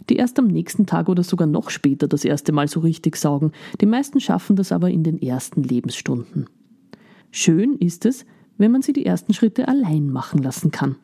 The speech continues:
Das ist immer ein faszinierendes Schauspiel der Natur, wenn sie beginnen, sich zur Brust zu robben, abzustoßen, den Kopf zu heben,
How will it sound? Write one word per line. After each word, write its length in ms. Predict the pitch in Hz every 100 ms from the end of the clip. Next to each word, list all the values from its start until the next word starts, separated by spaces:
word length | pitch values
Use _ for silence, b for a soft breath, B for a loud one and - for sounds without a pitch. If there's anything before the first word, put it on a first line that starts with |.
| _ _ _ _
Das 160 | - 156
ist 140 | 170
immer 180 | 185 202
ein 120 | 170
faszinierendes 920 | 156 208 - 180 170 180 190 175 170
Schauspiel 460 | - - 156 - 180
der 100 | 165
Natur, 460 | 156 156 196 156 127 B B B
wenn 140 | 165
sie 80 | 160
beginnen, 440 | 170 - 175 196
sich 200 | 180 175
zur 140 | - 180
Brust 340 | 170 185 -
zu 80 | 196
robben, 420 | 165 160 - 180
abzustoßen, 1120 | - 180 - - 175 - - 165 180 - 175
den 220 | 160 151
Kopf 320 | - 160 -
zu 160 | - 185
heben, 400 | - 160 180 180